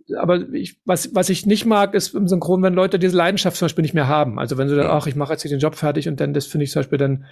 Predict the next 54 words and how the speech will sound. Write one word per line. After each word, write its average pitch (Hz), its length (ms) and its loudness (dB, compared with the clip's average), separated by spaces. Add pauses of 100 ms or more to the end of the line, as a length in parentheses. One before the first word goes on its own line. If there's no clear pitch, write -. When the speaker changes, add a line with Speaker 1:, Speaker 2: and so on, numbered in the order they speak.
(120)
Speaker 1:
zieht - 200 -2
Speaker 2:
Mhm. - 40 -2
Speaker 1:
mich 160 160 2
runter, 226 460 2
dann 170 220 0
würde 170 160 2
ich - 120 -4
auch 147 200 0 (180)
mich 139 160 0
schlecht, - 280 -2
dann 156 180 0
würde 156 180 0
ich - 80 0
den 147 80 0
Job 147 160 0
auch 147 160 0
nicht 117 120 -4
machen, 120 240 -4
weil 117 120 -2
wenn 131 80 0
ich 117 80 -4
so 131 120 0
fühlen 135 400 0
würde, 120 300 -2
das - 300 -12
wäre 123 180 -2
Speaker 2:
Mhm. - 60 -6
Speaker 1:
blöd. - 240 -6 (560)
Speaker 2:
Ich - 140 -2
hatte 160 140 -2
am 143 80 -6
Anfang, 139 320 -6
als 131 140 -6
ich 107 160 -16
anfing, 123 400 -4 (280)
äh, 113 160 0
natürlich 113 340 -8
immer, 107 160 -4
ich 107 100 -8
war 113 100 -6
unsicher 123 400 -4
und 120 140 -8
wollte 123 180 -4
es 117 60 -12
natürlich 110 280 -8
besonders 98 360 -4
gut - 160 -12
machen 120 200 -4
und 117 120 -4
war 120 100 0
dann 120 140 -8
immer 117 160 -6
irritiert, 113 480 -6
wenn, 113 240 -2